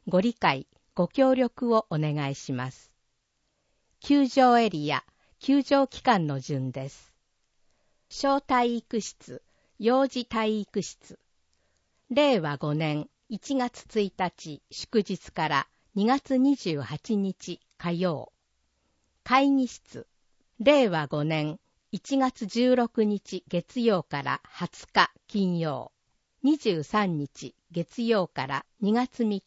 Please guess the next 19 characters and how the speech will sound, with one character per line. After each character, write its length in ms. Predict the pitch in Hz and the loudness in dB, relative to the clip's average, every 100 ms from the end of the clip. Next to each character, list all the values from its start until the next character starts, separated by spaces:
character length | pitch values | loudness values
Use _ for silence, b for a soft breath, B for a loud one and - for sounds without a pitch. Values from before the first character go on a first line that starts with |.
| _ | _
日 180 | 190 175 _ _ | 0 0 _ _
金 320 | 196 185 175 | -2 -2 -2
曜。 340 | 160 135 117 - _ _ _ _ - | -4 -4 -10 -18 _ _ _ _ -4
二 120 | 214 | 0
月 320 | 262 277 - | 0 0 0
六 160 | 254 240 | 0 0
日 380 | 226 - 208 - _ | -2 0 0 0 _
月 300 | 202 - 254 | -6 -4 -4
曜 240 | 240 208 | -2 0
か 220 | - 139 139 | -2 -8 -8
ら 180 | 135 - _ - | -8 -10 _ 0
二 140 | 269 | 0
十 280 | - 175 151 | 2 -2 -2
二 160 | 147 160 | -2 -2
日 440 | 180 - - 165 | -2 -4 -8 -10
水 460 | _ - 185 175 160 | _ -8 -4 -4 -4
曜。 300 | 151 123 117 _ _ _ _ _ _ _ _ _ _ _ _ _ - | -6 -6 -12 _ _ _ _ _ _ _ _ _ _ _ _ _ -6
全 320 | 196 269 220 | 0 2 0
館。 380 | - 135 131 | -4 -10 -10